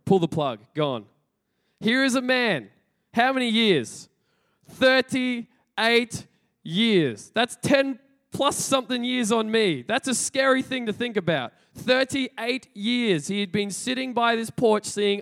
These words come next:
other people get healed. Thirty-eight years of disappointment. Thirty-eight years of having no one around him.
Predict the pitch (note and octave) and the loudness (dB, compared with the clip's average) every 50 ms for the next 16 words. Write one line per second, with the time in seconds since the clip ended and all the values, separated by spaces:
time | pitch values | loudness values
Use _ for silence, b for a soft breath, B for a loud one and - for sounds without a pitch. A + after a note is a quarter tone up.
0 | - - A3+ B3+ A#3 B3+ G#3 - - C4 C4 B3+ - A#3+ A3+ G#3 F3+ A#3 A#3 A3+ | -4 -2 -2 0 2 0 0 0 -2 -2 -2 0 0 0 0 2 2 0 0 0
1 | G#3 F3 - A#3 B3 B3 A#3 G3+ D3+ A#2 - - _ _ _ _ _ _ _ _ | -4 -6 -4 -4 0 2 2 2 0 -2 -6 -14 _ _ _ _ _ _ _ _
2 | _ _ _ _ _ _ _ _ _ _ _ _ _ _ _ _ _ _ _ _ | _ _ _ _ _ _ _ _ _ _ _ _ _ _ _ _ _ _ _ _
3 | _ _ _ _ _ _ _ _ _ _ _ _ _ _ _ _ _ _ _ _ | _ _ _ _ _ _ _ _ _ _ _ _ _ _ _ _ _ _ _ _
4 | - - - C4+ C#4 C#4+ D4 C4+ - C#4+ C4+ C4+ - A#3+ C4 C4+ C#4+ C4+ - A#3+ | -20 -4 2 4 6 6 6 4 2 -2 -4 -4 -6 -6 -4 -4 -4 -6 -6 -6
5 | B3 C4+ C#4+ C#4+ C#4+ C#4 A3 B3+ C4 G3+ F#3 C4 - C4 A3 - - A3+ A#3 A#3 | -4 -2 0 0 0 -2 -2 -4 -4 -2 -2 -2 -2 -2 -4 -2 0 0 0 0
6 | G#3 F#3 D#3 D#3 - - - C#4+ D4 D4+ D4 C#4+ C4+ - A#3+ C4 C4+ C4+ G#3 A#3 | 0 -2 -6 -6 -6 -4 0 2 2 2 2 0 0 0 0 0 0 -2 -2 -2
7 | B3 C4 C4+ C4+ C4 B3+ B3 G3+ A#3 A3+ G3 G3+ A3+ A#3+ A#3+ A#3+ A#3+ A#3 A#3 A#3+ | 0 2 2 2 2 2 4 4 4 2 4 2 0 0 0 -2 -2 -2 0 2
8 | B3 B3 B3 A#3+ A#3+ A#3 A3 A3 A3 A3 A3+ A3 G#3 F3+ D3 B2 B2 | 4 4 4 4 2 2 0 0 0 0 -2 -2 -2 -4 -4 -6 -8